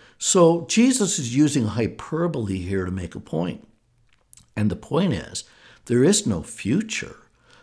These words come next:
in, uh, in anger. There is no future in being ungenerous.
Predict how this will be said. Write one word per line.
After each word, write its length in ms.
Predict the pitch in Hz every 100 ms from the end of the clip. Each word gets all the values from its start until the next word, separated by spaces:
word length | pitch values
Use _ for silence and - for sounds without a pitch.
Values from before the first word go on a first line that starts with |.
| _ -
in, 520 | 110 101 95 87 -
uh, 400 | - 85 80 - - _ _ _ _ 98 87 _ _
in 340 | 101 92 92 _
anger. 500 | - 98 156 190 73
There 200 | 78 95
is 240 | 117 127 -
no 140 | 92
future 800 | 85 - 98 147 - - 69 58 -
in 220 | 85 80
being 420 | - 92 90 90 -
ungenerous. 1080 | 87 82 - 98 143 170 - - - -